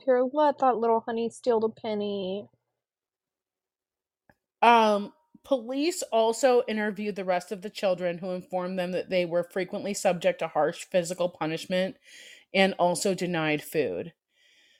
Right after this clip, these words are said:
Speaker 2: <sighs> In the end, Sarah actually took the blame for hitting Abigail,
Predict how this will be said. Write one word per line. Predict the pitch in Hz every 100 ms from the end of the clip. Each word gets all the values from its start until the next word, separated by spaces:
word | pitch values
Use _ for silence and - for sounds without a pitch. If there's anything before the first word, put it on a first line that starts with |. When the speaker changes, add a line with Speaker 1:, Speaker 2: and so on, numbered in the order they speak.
| _ _ _ _ _ _ _ -
Speaker 2:
<sighs> | - - 247
In | 262
the | 294 330
end, | 285 269 269 254 -
Sarah | - 247 233
actually | 233 220 - 233
took | 220 233 -
the |
blame | 208 202 190 190
for | 208
hitting | 180 202 190 147
Abigail, | 170 175 165 160 151 151 175